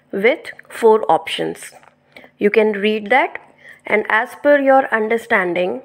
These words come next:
of the text of the chapter or the animation which you have seen, choose the correct alternative. Second question, complete the sentences with the opposite words of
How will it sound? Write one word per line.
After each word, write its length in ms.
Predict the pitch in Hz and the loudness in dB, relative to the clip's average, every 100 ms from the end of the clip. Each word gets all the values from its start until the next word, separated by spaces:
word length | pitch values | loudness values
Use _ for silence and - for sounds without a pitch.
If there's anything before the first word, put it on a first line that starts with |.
| _ _ _ - | _ _ _ -8
of 200 | - 196 - | -6 -4 -4
the 100 | 196 | -2
text 560 | 233 196 165 - - - | 0 0 -2 -10 -8 -4
of 200 | 185 - | -2 -2
the 80 | 202 | -2
chapter 680 | 240 233 233 175 160 190 - _ - - - - - | 0 -2 -2 -4 -4 -6 -12 _ -20 -20 -20 -12 0
or 200 | 208 208 | 0 2
the 200 | 226 226 | 0 0
animation 680 | 226 262 240 180 - 202 | 0 0 -2 -2 -2 0
which 200 | 208 208 | 0 -2
you 80 | 214 | -2
have 260 | 214 214 - | 0 -2 -2
seen, 460 | - 220 170 196 - - _ _ - _ | -2 0 0 -2 -6 -16 _ _ -20 _
choose 300 | 220 214 196 | 2 4 4
the 120 | 202 | 0
correct 520 | 196 185 277 - - - _ _ _ _ - | 2 2 2 -2 -12 -16 _ _ _ _ -2
alternative. 720 | 185 143 165 135 - 113 - - _ _ _ _ _ _ _ _ _ _ _ _ _ _ _ _ _ - - - | 0 0 -4 -6 -8 -12 -14 -20 _ _ _ _ _ _ _ _ _ _ _ _ _ _ _ _ _ -20 -20 -20
Second 360 | - 285 320 370 | -4 -2 0 -2
question, 680 | 302 220 - - 196 196 262 - _ _ _ - - - - | 0 -2 -2 -4 -2 -2 -4 -12 _ _ _ -20 -20 -20 -4
complete 500 | 277 269 311 339 339 | -2 -2 -2 -2 0
the 120 | 359 | -2
sentences 920 | 349 277 240 220 208 202 190 196 247 - _ _ _ - | 2 2 2 2 0 -2 -4 -6 -8 -14 _ _ _ -2
with 220 | 220 220 | 2 2
the 140 | 240 - | 2 4
opposite 640 | 262 269 359 339 349 262 | 4 4 0 0 -2 -2
words 460 | 220 190 185 185 - | 0 2 2 -2 -2
of 200 | 220 254 | 2 2